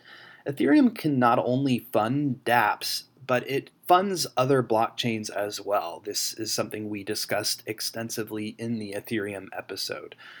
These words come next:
This is why we see so many E R C twenty tokens and I C Os funded using Ethereum. This has been,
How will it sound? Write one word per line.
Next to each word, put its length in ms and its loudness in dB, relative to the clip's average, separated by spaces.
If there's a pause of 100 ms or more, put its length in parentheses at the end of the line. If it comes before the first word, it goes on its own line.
(240)
This 160 4
is 120 2
why 160 10
we 160 4
see 260 0
so 480 0
many 500 -4
E 40 -6
R 140 -2
C 260 -4
twenty 300 -6
tokens 580 2
and 260 -6
I 140 2
C 300 0
Os 240 2
funded 560 -2
using 480 0
Ethereum. 720 0
This 220 -6
has 240 0
been, 500 2